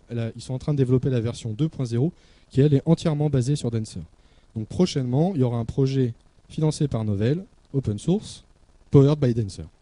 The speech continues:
Voilà. Donc ça, c'est petit success story. <laughs> Euh, voilà. La communauté Dancer, donc, euh, grâce à GitHub,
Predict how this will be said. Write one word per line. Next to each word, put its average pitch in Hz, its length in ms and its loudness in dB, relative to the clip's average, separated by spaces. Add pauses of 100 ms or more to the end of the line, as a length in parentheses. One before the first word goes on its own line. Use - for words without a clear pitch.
(120)
Voilà. 87 160 -14 (1400)
Donc 95 100 -16
ça, 147 140 0
c'est 139 280 -2 (360)
petit - 220 -10
success 143 340 -10
story. 92 260 -4 (160)
<laughs> - 40 -4 (1700)
Euh, 104 960 -4 (100)
voilà. 139 500 -6 (1400)
La 147 120 2
communauté 185 380 4
Dancer, 156 500 4
donc, 117 240 -4
euh, 113 400 0
grâce 156 300 -6
à - 40 -2
GitHub, 135 460 2